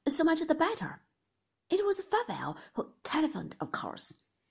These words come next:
He must have told her about Baker. He would tell her what Colonel Julian said.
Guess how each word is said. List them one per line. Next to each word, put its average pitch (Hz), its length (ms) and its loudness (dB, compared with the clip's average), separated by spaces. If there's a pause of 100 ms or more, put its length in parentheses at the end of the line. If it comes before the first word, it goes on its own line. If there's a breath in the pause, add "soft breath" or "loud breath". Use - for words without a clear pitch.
(300)
He 196 80 -8
must 165 300 -6
have 190 240 -8
told 277 240 -2
her - 160 -8
about - 400 -6
Baker. - 440 -6 (1400 soft breath)
He 277 180 2
would 220 260 2
tell 269 260 4
her 180 320 -4
what 240 260 -2
Colonel 330 300 4
Julian 214 420 0
said. - 420 -8